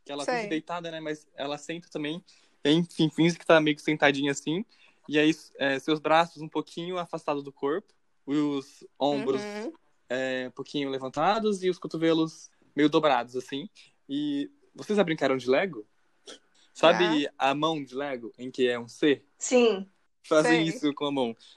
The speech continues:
Speaker 1: Aí, juntando tudo, a perninha, o mini quadradinho aqui, não, é a pose da Mariah Carey, e as mãozinhas de coisa, e a pose da Gretchen. Vocês conhecem essa pose? <laughs> Gente, é uma pose muito, é, tipo assim, parece, eu vou
Speaker 2: Não.
Speaker 1: até mandar no grupo,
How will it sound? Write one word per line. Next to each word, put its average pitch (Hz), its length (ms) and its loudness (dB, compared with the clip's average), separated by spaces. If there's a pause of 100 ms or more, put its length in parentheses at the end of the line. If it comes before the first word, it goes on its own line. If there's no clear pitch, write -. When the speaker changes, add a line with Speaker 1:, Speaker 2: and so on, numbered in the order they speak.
(120)
Speaker 1:
Aí, 135 340 4
juntando 156 380 -2
tudo, 135 360 -6
a 131 100 -2
perninha, 147 580 -6 (460)
o 131 60 6
mini 151 180 6
quadradinho 151 480 0
aqui, - 180 -12
não, 147 220 -4
é 127 320 -10 (100)
a 117 80 -10
pose 143 240 0
da 139 80 -4
Mariah 143 240 0
Carey, 185 400 6 (460)
e 131 60 0
as 156 120 0
mãozinhas 156 360 -4
de 147 80 -20
coisa, 165 340 -4
e 175 80 -4
a 175 60 -4
pose 180 240 -2
da 180 100 -2
Gretchen. 170 340 -2
Vocês - 140 -16
conhecem 151 220 -8
essa 131 120 -8
pose? 147 300 0 (920)
<laughs> - 680 -4
Gente, 156 300 6
é 151 40 2
uma 160 100 4
pose 165 260 2
muito, 170 240 -8 (320)
é, 147 260 8
tipo - 180 2
assim, 156 360 2 (400)
parece, 165 320 6
eu 269 60 0
vou 156 100 0
Speaker 2:
Não. 180 60 4
Speaker 1:
até 190 120 2
mandar 185 260 2
no 170 80 -2
grupo, 151 300 -6